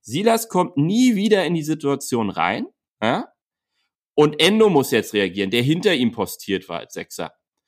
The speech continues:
Muss rausrücken, gibt damit seine Position preis und seinen direkten Gegenspieler, was dazu führt, dass Karasor aus dem Zentrum auch noch wieder rüberstürzen muss, um dann in der Mitte, äh, irgendwie das Anspiel von Mamouche in den Strafraum zu unterbinden,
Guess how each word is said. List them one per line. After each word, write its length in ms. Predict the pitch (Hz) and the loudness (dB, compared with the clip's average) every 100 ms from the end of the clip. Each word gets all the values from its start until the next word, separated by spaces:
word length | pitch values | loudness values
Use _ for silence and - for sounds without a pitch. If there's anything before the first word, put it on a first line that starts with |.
| _ _ | _ _
Muss 260 | 123 127 120 | 2 2 2
rausrücken, 960 | 104 110 156 - 180 208 233 277 - - | 4 4 4 2 4 4 2 -4 -4 -2
gibt 260 | 151 - | -2 2
damit 340 | 123 127 147 117 | 2 4 2 2
seine 300 | 120 214 262 | 2 2 0
Position 720 | 143 123 123 - 113 120 120 | -2 -2 -2 -2 0 0 0
preis 400 | 101 113 160 - | 2 2 2 -4
und 140 | 117 | -4
seinen 380 | 101 117 190 196 | 2 2 2 0
direkten 360 | 110 104 - | 0 0 -2
Gegenspieler, 760 | 90 95 104 - - 139 220 381 _ _ _ - | -4 -4 -4 -6 -2 0 0 -4 _ _ _ -4
was 180 | 127 | 0
dazu 320 | 135 165 - 175 | 2 2 2 -2
führt, 240 | 131 123 | -2 -2
dass 160 | 113 - | -2 -2
Karasor 500 | 220 226 135 120 101 | 0 2 2 2 2
aus 120 | - | -2
dem 100 | - | -6
Zentrum 720 | - 254 349 - 214 156 240 - | 0 0 0 -4 0 2 0 0
auch 300 | 240 294 - | 4 4 4
noch 240 | 175 147 | 2 2
wieder 240 | 123 117 107 | 2 0 2
rüberstürzen 720 | 113 113 113 113 123 - 151 | 0 0 -2 -4 -6 -6 -6
muss, 280 | 233 - _ _ _ _ | -6 -10 _ _ _ _
um 260 | - 143 131 | -2 -2 2
dann 260 | 131 160 202 | 2 2 0
in 100 | 165 | 0
der 120 | 139 | 2
Mitte, 460 | 156 - 226 269 - _ _ | 2 4 4 4 -6 _ _
äh, 320 | 139 147 151 - | 2 4 2 4
irgendwie 320 | 165 208 185 | 2 2 0
das 240 | 151 143 | 0 0
Anspiel 400 | 117 147 - 190 | -2 -2 0 -2
von 180 | 185 151 | 0 0
Mamouche 440 | 139 127 156 175 - | 2 2 2 -2 0
in 160 | 143 | 0
den 100 | 117 | 0
Strafraum 640 | - 92 87 107 - 147 165 | -2 -2 2 2 0 -4 -4
zu 140 | 160 | -6
unterbinden, 520 | 170 170 180 233 277 | -6 -4 -2 -2 -6